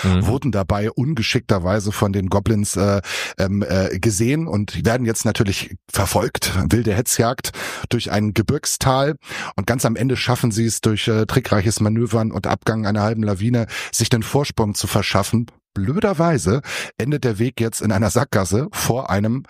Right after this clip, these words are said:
Speaker 2: vor einer großen Steinwand. Und
Speaker 1: Okay.
Speaker 2: mit Glück und Zauberei decken sie ein zwergisches Tor auf, das in Runen in diese, in dieses, in diese Wand hineingelassen ist. Und jetzt
Speaker 1: Ja.
Speaker 2: müssen sie das Runenrätsel lösen, bevor,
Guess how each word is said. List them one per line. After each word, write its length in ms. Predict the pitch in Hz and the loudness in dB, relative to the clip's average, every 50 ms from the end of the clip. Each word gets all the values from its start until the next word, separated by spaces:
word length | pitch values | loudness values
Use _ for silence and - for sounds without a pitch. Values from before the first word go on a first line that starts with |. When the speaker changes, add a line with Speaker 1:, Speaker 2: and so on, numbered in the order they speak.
| - - | -8 -2
Speaker 2:
vor 120 | - 117 | 0 0
einer 100 | 123 131 | 2 2
großen 240 | 120 123 131 - 113 | 0 0 -2 -2 -2
Steinwand. 680 | - - - 104 110 127 127 95 73 73 71 76 - - - - - - - - - - | -4 0 0 2 2 2 2 2 2 2 0 0 -2 -4 -8 -8 -10 -8 -10 -10 -6 -4
Und 320 | 101 98 101 104 101 - | -2 -2 0 -2 -2 0
Speaker 1:
Okay. 200 | 107 113 104 98 | 0 2 2 2
Speaker 2:
mit 80 | 104 - | 2 2
Glück 180 | 123 156 - | 0 0 0
und 100 | 147 139 | -2 -2
Zauberei 600 | - 147 135 123 131 113 113 107 104 107 135 147 - - - - - - - | 0 0 2 2 0 2 2 2 2 0 -2 -4 -6 -12 -14 -12 -6 -6 -6
decken 200 | 117 - 131 127 | -4 -2 -2 -2
sie 200 | - 113 117 73 | 0 0 0 0
ein 220 | 98 104 101 95 | 2 0 0 -2
zwergisches 600 | - - - 104 117 123 120 - - 104 - - | -2 0 0 0 2 2 0 0 0 0 0 0
Tor 300 | - - 131 127 120 78 | 2 2 2 2 2 0
auf, 260 | 76 87 117 139 - | 0 0 -2 -2 -2
das 220 | - - 90 - - | -4 -2 -2 -2 0
in 160 | 98 98 101 | 0 0 0
Runen 480 | 92 85 101 117 131 120 123 123 127 | 0 0 0 0 2 2 2 0 0
in 200 | - - 104 107 | 0 2 2 2
diese, 380 | 101 101 104 82 101 101 98 101 - - - - - - | 2 0 0 2 2 2 2 0 -2 -6 -10 -8 -4 -2
in 80 | - 110 | 0 0
dieses, 340 | 110 104 104 104 95 - | 2 2 0 0 0 -2
in 140 | - - 104 | -2 0 0
diese 200 | 101 107 110 107 98 | 0 2 0 2 2
Wand 180 | 90 107 - | 2 2 2
hineingelassen 720 | 95 92 92 92 87 92 - 95 85 80 76 - - 92 - | 0 2 2 2 2 2 2 2 2 2 0 0 0 -2 -2
ist. 280 | - 71 - - - - - - - - - - - | 0 -2 -2 -2 -4 -6 -10 -14 -14 -14 -16 -12 -8
Und 140 | 80 78 95 | -2 0 2
jetzt 100 | 113 107 | 4 4
Speaker 1:
Ja. 80 | 98 | 4
Speaker 2:
müssen 220 | 139 135 - 147 120 | 2 2 0 0 0
sie 100 | 127 117 | 0 0
das 180 | 123 107 - | 0 0 0
Runenrätsel 640 | - 131 196 214 170 123 101 107 107 95 - - 101 | 2 2 2 2 2 0 0 0 0 0 2 2 2
lösen, 540 | 101 101 101 101 104 90 107 127 175 202 - - - - _ - | 4 4 2 2 0 0 0 -2 -2 -4 -6 -12 -18 -16 _ -8
bevor, 600 | 113 110 - - - 156 143 123 147 190 202 | -6 -6 -4 -2 0 0 2 2 0 -2 -4